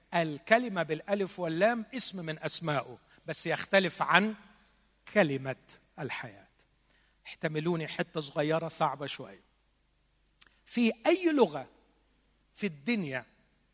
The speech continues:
لابد من وجود ما يسمى إشارة ومشار إليه. فالكلمة بصفة عامة ما هي إلا إشارة،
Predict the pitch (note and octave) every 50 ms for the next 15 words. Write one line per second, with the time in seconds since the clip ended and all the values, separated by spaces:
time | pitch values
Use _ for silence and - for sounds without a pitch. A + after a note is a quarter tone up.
0 | _ _ _ _ _ _ _ _ _ _ _ _ _ _ _ D#3+ F3 F#3 F#3 E3+
1 | D#3+ B3 D4 - G3 B3 B3 A#3+ A#3+ A3+ G#3 F#3+ F#3 E3+ D3+ E3+ F#3 D#3+ C#3+ C#3
2 | - _ _ F3+ F3 G3+ B3 C4 B3 A#3 F#3+ - - F3+ D3+ C#3+ C#3 C3+ C3 B2+
3 | B2 - _ _ _ _ F#3+ D#3+ - - D#3+ D3 D3+ D#3+ F3 G#3+ B3 D#4 - _
4 | _ _ _ _ _ _ _ _ _ _ _ _ _ _ _ _ _ _ _ D3
5 | D#3+ D#3+ E3 E3 D#3 - - E3+ D3 C#3 C3 - - C#3 C3 A#2 G#2 G2 F#2 -
6 | - - _ _ _ _ _ _ _ _ _ _ _ _ _ _ _ _ _ _
7 | _ _ - - - G#3 G3+ F#3+ F#3 - - - - D#4 F#4 G#4 E4+ C4 F#3+ E3+
8 | D#3+ D3 C3 A2+ - - - D3 E3 - - - E4+ D4 - - G#3+ F3 - -
9 | F#3+ F#3+ E3+ D#3 D#3 D#3 E3+ G#3 A#3 - - _ _ _ _ _ - F3 G3+ G#3
10 | G3 F3+ F3+ A#3 D4 B3 G3+ E3+ - - A3+ G#3+ G#3+ G#3 G#3 A#3 C#4 D4 - -
11 | - - - _ _ _ _ _ _ _ _ _ _ _ _ - G#3+ G#3 - -
12 | B3 B3 G#3+ E3+ C3 A#2 A2 G2+ - -